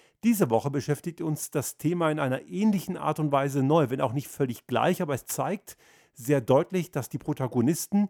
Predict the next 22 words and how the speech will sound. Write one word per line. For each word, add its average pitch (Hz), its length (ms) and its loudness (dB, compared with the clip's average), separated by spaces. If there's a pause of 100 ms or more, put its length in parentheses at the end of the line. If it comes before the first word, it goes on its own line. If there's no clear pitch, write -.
(300)
wenn 135 140 -4
auch 131 140 0
mittlerweile 131 580 4
mit 120 260 -2
etwas 127 360 -2
anderer 120 340 -2
Besetzung, 151 580 -2 (300)
das - 160 -8
Problem 127 460 2
nach 104 220 0
wie 120 40 -16
vor 120 220 -4
nicht 123 120 -4
begriffen 127 480 -4
haben. 87 380 -4 (880)
Nun, 131 220 6
was 143 140 4
ist 160 120 -4
in 151 140 -4
dieser 135 240 0
Woche 139 160 2
passiert? 135 500 -2